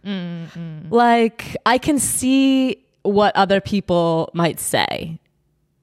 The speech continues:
Speaker 2: about
Speaker 1: Oh,
Speaker 2: what
Speaker 1: like,
Speaker 2: I'm saying.
Speaker 1: I get that. What is the deal with, like, the parental criticism?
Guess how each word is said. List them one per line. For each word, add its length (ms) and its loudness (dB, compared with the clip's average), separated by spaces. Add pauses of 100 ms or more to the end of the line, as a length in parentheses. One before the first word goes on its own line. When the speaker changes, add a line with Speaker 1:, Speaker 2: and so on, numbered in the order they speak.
(300)
Speaker 2:
about 340 4 (100)
Speaker 1:
Oh, 40 2
Speaker 2:
what 160 2
Speaker 1:
like, 20 -4
Speaker 2:
I'm 160 2
saying. 440 -4
Speaker 1:
I 140 -4
get 220 -2
that. 240 -6
What 160 -2
is 240 -6
the 100 -2
deal 320 0
with, 160 2
like, 320 -2 (560)
the 100 0
parental 1000 -2
criticism? 760 -6